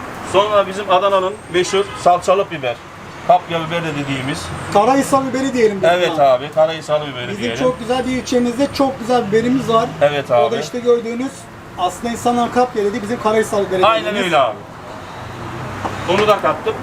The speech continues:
Speaker 1: Sonra biraz da havuç ekliyoruz. Şimdi insanlar diyor, "Havuç ne alaka?"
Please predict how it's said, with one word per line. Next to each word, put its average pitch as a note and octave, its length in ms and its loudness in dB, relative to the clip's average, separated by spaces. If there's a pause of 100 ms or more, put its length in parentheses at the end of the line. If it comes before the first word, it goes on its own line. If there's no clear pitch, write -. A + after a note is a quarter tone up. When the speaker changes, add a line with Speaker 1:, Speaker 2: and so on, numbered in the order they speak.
(120)
Speaker 1:
Sonra A3 360 4
biraz G#3+ 300 2
da A3+ 120 2
havuç G#3+ 300 0
ekliyoruz. B2 400 -8 (100)
Şimdi F3+ 180 -8
insanlar G3+ 560 2
diyor, G3 140 2
"Havuç G3 280 2
ne G3+ 100 0
alaka?" F3+ 540 2